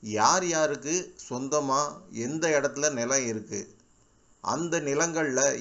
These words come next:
எந்தெந்த நிலங்கள் பயன்படுத்தாம கிடக்குது, அப்படி பயன்படுத்தாம கிடக்கிற நிலங்களுடைய உரிமையாளர்கள் இப்ப என்ன நிலைமையில இருக்காங்க, அதாவது உயிரோட இருக்காங்களா, இல்ல செத்து போயிட்டாங்களா,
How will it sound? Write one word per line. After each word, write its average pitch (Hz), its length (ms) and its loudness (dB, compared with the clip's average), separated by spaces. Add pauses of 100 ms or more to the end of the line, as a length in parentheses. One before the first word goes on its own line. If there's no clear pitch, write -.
(120)
எந்தெந்த 165 400 -2
நிலங்கள் 139 560 -2
பயன்படுத்தாம 139 880 -2
கிடக்குது, 104 480 -6 (1700)
அப்படி 131 440 -2
பயன்படுத்தாம 170 720 2
கிடக்கிற 151 360 -2 (100)
நிலங்களுடைய 151 640 0
உரிமையாளர்கள் 139 840 -2
இப்ப 147 400 0
என்ன 165 220 -4
நிலைமையில 139 580 -2
இருக்காங்க, 110 460 -4 (240)
அதாவது 127 420 0
உயிரோட 139 420 0
இருக்காங்களா, 117 540 0 (880)
இல்ல 135 220 0
செத்து 139 300 2
போயிட்டாங்களா, 113 580 -2